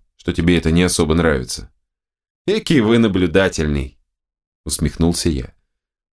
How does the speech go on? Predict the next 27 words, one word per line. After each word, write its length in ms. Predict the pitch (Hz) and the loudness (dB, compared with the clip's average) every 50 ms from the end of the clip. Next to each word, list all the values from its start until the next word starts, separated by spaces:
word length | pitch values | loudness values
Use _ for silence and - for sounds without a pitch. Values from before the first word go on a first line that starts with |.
| _ _ _ _ _ _ _ - | _ _ _ _ _ _ _ -6
«Да 140 | - 85 90 | -4 -2 0
ты 100 | - 117 | 2 2
не 120 | 107 104 101 | 2 2 2
пугайся. 640 | - - 113 98 78 67 - - - - - - _ _ _ _ _ _ _ _ _ _ _ - | 0 0 2 2 0 0 0 -4 -10 -12 -14 -20 _ _ _ _ _ _ _ _ _ _ _ -6
У 60 | - | -2
нас 200 | 95 101 147 127 | 0 0 0 0
тут 180 | - 117 92 90 | 0 -2 0 0
не 120 | 107 101 | 0 0
каторга 480 | - - 127 123 - - 78 78 73 73 | 2 2 0 2 2 0 -2 0 0 0
и 100 | 71 71 | 0 0
не 160 | 76 76 78 | 2 2 2
армейское 520 | 78 73 73 87 104 104 90 - - 80 | 2 2 2 2 2 2 0 -2 -4 -4
подразделение. 840 | 71 - 76 82 82 76 73 76 80 76 73 67 64 69 69 69 - _ _ _ _ _ _ _ _ _ _ _ _ _ _ _ _ _ _ - | -2 0 0 0 0 0 0 0 2 2 2 0 -2 -4 -8 -10 -14 _ _ _ _ _ _ _ _ _ _ _ _ _ _ _ _ _ _ -4
Я, 160 | - - 113 | -2 -2 0
конечно, 460 | - 107 104 107 107 101 - - 104 | 0 0 0 0 0 0 0 -2 -2
сам 520 | 92 - - 110 107 98 92 87 80 73 69 - - | 0 0 0 2 2 2 0 0 -2 -4 -8 -8 -4
бывший 380 | 73 98 101 92 - - 98 | 0 0 0 2 0 0 0
военный 500 | 92 87 95 107 135 147 131 95 82 73 | 2 2 2 2 2 2 2 2 0 0
и 40 | 71 | -2
предпочёл 520 | - - 73 71 - 78 - - 98 101 92 | -2 -4 -4 -2 -2 -2 0 0 0 2 2
бы, 120 | 85 78 | 0 -2
чтобы 260 | - - 82 82 80 | -2 -2 0 0 0
в 40 | 80 | 0
отряде 380 | 80 76 - 87 95 92 85 85 | 0 0 0 2 2 2 2 0
было 280 | 82 90 90 87 87 80 | 0 2 2 2 2 0
больше 340 | 76 104 135 135 - - | 0 0 0 0 -2 -4
порядка. 560 | - - 76 67 67 65 - - - - - | -2 -2 -2 0 -2 -4 -6 -10 -16 -18 -20